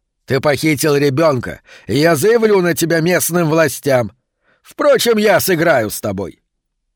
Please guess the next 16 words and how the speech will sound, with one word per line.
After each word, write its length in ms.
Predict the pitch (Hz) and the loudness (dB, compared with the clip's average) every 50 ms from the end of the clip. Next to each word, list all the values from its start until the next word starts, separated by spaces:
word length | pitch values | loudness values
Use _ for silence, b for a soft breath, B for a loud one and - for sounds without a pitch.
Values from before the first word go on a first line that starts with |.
| _ - | _ -10
Он 160 | 98 101 98 | -8 -6 -4
присел 360 | 123 123 117 - - 139 131 | -2 -2 -2 -2 -2 -2 0
на 160 | 131 135 131 | 0 -2 -2
корточки 520 | 127 - 165 143 123 139 120 - - 131 123 | -2 -2 -2 -2 -2 -4 -6 -6 -4 -4 -4
перед 240 | 101 123 117 107 - | -2 -2 -4 -4 -4
щенками 560 | - 107 107 110 - 170 175 180 190 175 B B B B B B | -4 -6 -6 -4 -2 -2 0 0 -2 -2 B B B B B B
и 120 | B 117 123 | B -4 -2
начал 340 | 156 165 151 - 143 139 127 | -2 -2 -2 -2 -2 -2 -2
мять 380 | 120 131 151 151 127 - - | -2 -2 -2 -2 -2 -4 -6
им 160 | 151 139 131 | -6 -6 -4
бока. 400 | 127 135 123 - - 82 69 - _ _ _ _ _ _ _ _ _ _ | -6 -6 -6 -8 -12 -16 -16 -18 _ _ _ _ _ _ _ _ _ _
Щенки 400 | - - - 202 196 185 247 - | -12 -6 -6 -4 -4 -4 -4 -4
кусали 460 | 190 - 151 - - 214 214 - 160 147 | -4 -2 -4 -4 -2 -4 -2 -2 0 0
его 180 | 139 131 139 | -2 -2 -2
за 160 | 120 123 123 | -2 -2 -2
пальцы, 460 | - - 165 160 139 107 - 113 95 | -2 0 0 0 0 -2 -4 -6 -8